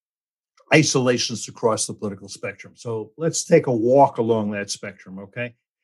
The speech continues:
So on the left are those who think America only does terrible things overseas or when it uses force, and at home, of course, uh, as well. And they think that the stronger our military is, the more likely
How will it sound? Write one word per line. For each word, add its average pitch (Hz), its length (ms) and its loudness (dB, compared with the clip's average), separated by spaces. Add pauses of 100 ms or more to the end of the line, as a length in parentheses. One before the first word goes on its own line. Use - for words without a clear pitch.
So 135 200 0
on 160 180 8
the 160 120 6
left 131 300 -2 (680)
are 127 100 -2
those 147 460 4
who 131 220 -6
think 131 280 -6
America 123 520 -2 (240)
only 202 320 8
does 127 380 2 (180)
terrible 117 380 -4
things 98 560 -12 (140)
overseas 113 800 -6
or 101 200 -12 (180)
when 113 140 0
it 95 160 -4
uses 92 340 -12 (180)
force, 95 560 -2 (220)
and 165 140 4
at 131 80 4
home, 147 260 4
of 95 120 -12
course, - 420 -8
uh, 101 160 -16
as 98 120 -20
well. 117 320 -2 (480)
And 143 240 2
they 139 140 6
think 160 220 2
that 143 140 -4
the 117 100 -8
stronger 151 800 2
our 120 140 -2
military 123 680 0
is, 175 260 6
the 127 100 -2
more 117 220 0
likely 107 640 -2